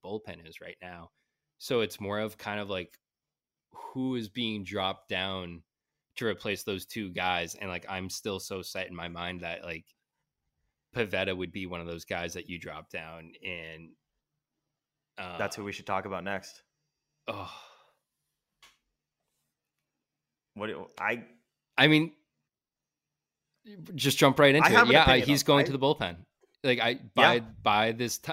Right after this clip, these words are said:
Speaker 1: we're in our time machine. We're going to June. We're bordering on July.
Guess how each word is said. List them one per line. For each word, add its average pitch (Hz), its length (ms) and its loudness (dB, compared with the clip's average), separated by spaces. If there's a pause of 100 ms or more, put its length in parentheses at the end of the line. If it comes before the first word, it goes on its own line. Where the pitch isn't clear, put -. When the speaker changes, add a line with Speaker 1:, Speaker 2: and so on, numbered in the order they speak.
(160)
Speaker 1:
we're 117 220 -2
in 113 140 -4
our 131 100 -4
time 135 240 -8
machine. 143 260 -10
We're 123 100 -10
going 104 260 -8
to 123 100 -14
June. 123 580 -6
We're 101 640 -4
bordering 113 460 -6
on 113 140 -8
July. 110 520 -4